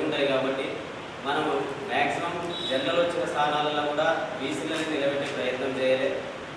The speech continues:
బీసీలలో మనమే మనం పోటీ పడి, ఒక్కొక్క కులంలో ఇద్దరిని, ముగ్గురు పెట్టి అటు ఇటు ఎటు కాకుండా, మళ్ళీ అగ్రవర్ణాలే సీట్ దక్కించుకునే అవకాశం లేకుండా,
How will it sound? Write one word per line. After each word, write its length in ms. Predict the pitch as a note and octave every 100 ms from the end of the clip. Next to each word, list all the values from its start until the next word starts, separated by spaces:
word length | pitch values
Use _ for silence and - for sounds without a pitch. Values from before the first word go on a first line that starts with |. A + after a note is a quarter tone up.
| -
బీసీలలో 540 | D#3+ E3+ F3+ F3 F3 F3 -
మనమే 280 | E3+ E3 F3+
మనం 160 | F3 F3 E3+
పోటీ 200 | D#3 D#3 D#3
పడి, 200 | D3+ D3 C#3+ C#3+ C#3+ - -
ఒక్కొక్క 280 | C3 E3+ E3 E3
కులంలో 380 | D#3+ D#3+ D#3+ D#3 D#3
ఇద్దరిని, 340 | D3+ D#3 D#3 D#3
ముగ్గురు 320 | C#3 D3+ D#3 D3+
పెట్టి 240 | C#3+ C#3+ C#3 C3+ -
అటు 180 | - D#3+ D#3
ఇటు 180 | D#3 D3+ D3
ఎటు 160 | D3+ D3
కాకుండా, 400 | C#3+ C#3 C#3 C3+ C3 - - - - -
మళ్ళీ 220 | D3 D#3 D3 C3+
అగ్రవర్ణాలే 720 | - D#3 D#3+ D#3+ D#3+ D#3+ D#3 - - - - - -
సీట్ 260 | - D#3+ -
దక్కించుకునే 520 | D#3+ D#3 D#3 D#3 D3+ -
అవకాశం 440 | - - - D#3+ D3
లేకుండా, 360 | C#3 C#3 C3+